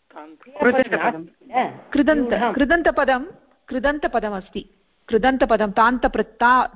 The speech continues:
Speaker 3: तप्रत्यय-, प्रत्ययं योजयित्वा व्यूढः, व्यूढा, व्यूढम्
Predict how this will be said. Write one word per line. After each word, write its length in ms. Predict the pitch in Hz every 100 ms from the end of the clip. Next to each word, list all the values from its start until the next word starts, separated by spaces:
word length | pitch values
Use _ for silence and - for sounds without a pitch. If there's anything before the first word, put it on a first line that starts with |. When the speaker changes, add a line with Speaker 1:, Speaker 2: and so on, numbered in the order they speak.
| _
Speaker 3:
तप्रत्यय-, 720 | 277 277 254 - 233 220 214 - -
प्रत्ययं 380 | 208 226 220
योजयित्वा 760 | 214 208 208 220 214 214 202 247 _ _ _ _ _ _ _ -
व्यूढः, 560 | 202 240 240 220 240
व्यूढा, 480 | 233 202 214 220 220
व्यूढम् 460 | 208 190 202 214